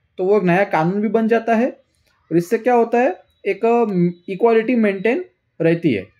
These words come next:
अब जैसे मैंने केसरों के बारे में बताया था, शायरा बानो तो मैंने बता दिया आपको, ये जो यहाँ पे लिखा है, जो जिसको ट्रिपल तलाक के नाम से भी जाना जाता है। अब ये बहुत ही फाइनल केस लो है दोस्तों, इसका बोलते हैं भाई तारिया वर्सेस अली हसन,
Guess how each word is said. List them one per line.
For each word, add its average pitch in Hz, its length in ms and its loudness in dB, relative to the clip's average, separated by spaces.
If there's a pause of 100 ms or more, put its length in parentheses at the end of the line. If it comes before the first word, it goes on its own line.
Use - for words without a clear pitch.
(1040)
अब 135 60 -12
जैसे 147 220 0
मैंने 180 180 0
केसरों 180 300 -2
के 190 80 0
बारे 180 140 2
में 180 60 0
बताया 170 240 2
था, 180 100 4
शायरा 165 360 0
बानो 170 220 2
तो 170 100 0
मैंने 165 280 2
बता 160 280 0
दिया 160 240 2
आपको, 139 420 -4 (280)
ये 131 180 0
जो 139 200 -2
यहाँ 135 200 2
पे 156 120 -2
लिखा 139 260 0
है, 139 120 0
जो 135 160 0
जिसको 135 240 -2
ट्रिपल 147 320 -2
तलाक 156 240 0
के 151 100 -2
नाम 143 160 -4
से 143 100 -8
भी 151 100 -2
जाना 131 240 0
जाता 120 260 -2
है। 214 180 -4 (800)
अब 156 140 0
ये 220 400 2
बहुत 170 280 2
ही 240 60 0
फाइनल 208 380 0
केस 202 260 0
लो 196 80 4
है 190 60 2
दोस्तों, 165 320 0
इसका 180 300 0
बोलते 175 460 2
हैं 202 140 0
भाई 156 240 2
तारिया 180 280 2
वर्सेस 190 540 0
अली 151 220 4
हसन, 139 520 -2